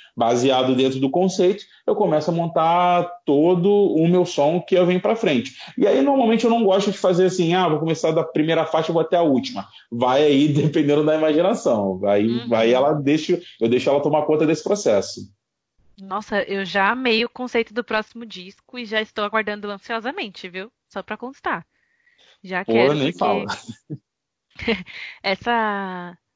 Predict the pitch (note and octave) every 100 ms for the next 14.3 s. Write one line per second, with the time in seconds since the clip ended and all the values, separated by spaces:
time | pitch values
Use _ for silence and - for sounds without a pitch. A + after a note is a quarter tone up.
0 | _ _ _ - F#3+ G3+ G3 G#3 A#3+ A#3
1 | A3 G#3+ G#3+ G3+ E3 - F#3+ F#3 A3 A3
2 | G3 F#3 D#3+ F#3 F3 E3+ E3 D#3+ _ _
3 | _ _ _ _ - - _ - F#3 F3+
4 | _ F3 F#3 G#3+ G3+ A3 C4 A#3+ G#3+ G3+
5 | _ F3+ G3+ _ _ G3 F#3+ _ _ _
6 | _ F#3 G#3 B3 A#3 A3 G#3 _ G#3 -
7 | G#3+ B3+ A#3+ G3+ G3 - F#3 F3 E3 E3
8 | _ _ _ _ - F3+ F#3+ G3 F#3+ F3+
9 | F3+ F#3 G#3+ G3+ G3 B3 - D#4 G#3 F3
10 | F3 - E3 D#3 D#3+ D#3 F#3+ F3+ G3+ G#3+
11 | _ G3+ G#3+ A#3+ A#3+ A#3+ B3+ A3+ F#3+ F#3
12 | F3+ A3+ F#3 F3 - F3 F3 E3+ A3 G3+
13 | A3+ G#3 E3+ E3+ F#3 F#3 F3 F3 - A3+
14 | F#3 F#3+ -